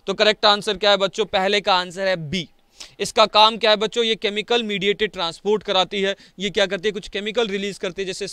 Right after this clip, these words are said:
pollen ट्यूब को पता चलता है कि भैया मुझे यहाँ पे पहुँचना है, ठीक है। तो करेक्ट आंसर क्या है? ऑप्शन बी है बच्चों, मैं पहले भी पढ़ा चुका हूँ,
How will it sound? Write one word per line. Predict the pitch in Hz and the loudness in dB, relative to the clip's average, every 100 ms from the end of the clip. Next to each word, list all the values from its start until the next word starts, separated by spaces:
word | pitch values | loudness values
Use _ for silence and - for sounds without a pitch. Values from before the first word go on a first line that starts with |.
| - - | -12 -8
pollen | 180 202 214 | -4 -2 -4
ट्यूब | 202 196 | -6 -6
को | 202 | -6
पता | - 180 214 | -6 -2 -2
चलता | 208 190 175 | -2 -6 -4
है | 185 | -6
कि | 185 | -4
भैया | 165 160 175 | -8 -6 -6
मुझे | 165 147 | -6 -8
यहाँ | 151 131 | -8 -10
पे | 160 | -12
पहुँचना | - 113 - - | -14 -16 -18 -20
है, | _ _ - - | _ _ -20 -4
ठीक | 208 208 | 2 4
है। | |
तो | 240 | 4
करेक्ट | 220 208 202 | 4 2 2
आंसर | 208 202 202 | 0 0 -2
क्या | 202 | 4
है? | 208 220 | 4 4
ऑप्शन | 180 165 220 196 | 2 0 -6 -6
बी | 156 220 | -4 0
है | 202 | 0
बच्चों, | 165 - 196 | 0 -4 -4
मैं | 185 | -2
पहले | 196 185 208 | 2 4 4
भी | 202 | 0
पढ़ा | 196 180 185 | 2 6 6
चुका | 185 190 190 | 6 2 4
हूँ, | 190 196 | 4 2